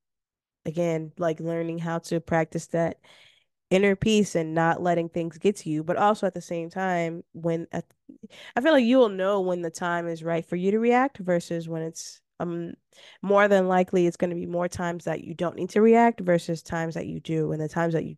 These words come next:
do, um, you will react in such a way that more than likely people aren't gonna trust you again, you know? Um,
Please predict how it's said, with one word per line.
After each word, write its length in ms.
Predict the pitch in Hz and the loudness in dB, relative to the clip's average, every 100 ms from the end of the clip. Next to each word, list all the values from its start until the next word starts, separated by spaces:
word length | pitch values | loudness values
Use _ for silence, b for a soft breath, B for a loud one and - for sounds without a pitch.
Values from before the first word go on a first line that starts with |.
| _ | _
do, 400 | - 233 175 170 - b b b b _ _ - | 4 6 8 6 2 b b b b _ _ -6
um, 460 | 175 170 165 165 | -4 -4 -6 -6
you 140 | 170 175 | -6 -2
will 200 | 170 165 | 2 2
react 420 | 160 165 170 - | 4 2 2 0
in 60 | 170 | -8
such 260 | - 170 | -6 -6
a 100 | 165 | -6
way 340 | 165 165 160 156 | -4 -2 -2 -4
that 320 | 147 165 156 - - | -8 -8 -10 -12 0
more 200 | 214 240 | 4 4
than 120 | 202 | 4
likely 280 | 180 175 170 | 0 -2 -8
people 360 | - 190 160 | -6 -4 -2
aren't 200 | 156 156 | -2 -4
gonna 240 | 156 151 - _ _ _ | -2 -4 -4 _ _ _
trust 420 | - 151 - - | -6 -6 -6 -12
you 120 | - 50 | -14 -14
again, 300 | - - - - _ | -12 -12 -12 -14 _
you 100 | 175 | -4
know? 240 | 175 180 - _ b b b | -2 -4 -12 _ b b b
Um, 680 | - 185 180 175 165 165 185 | 2 4 6 4 2 -6 -12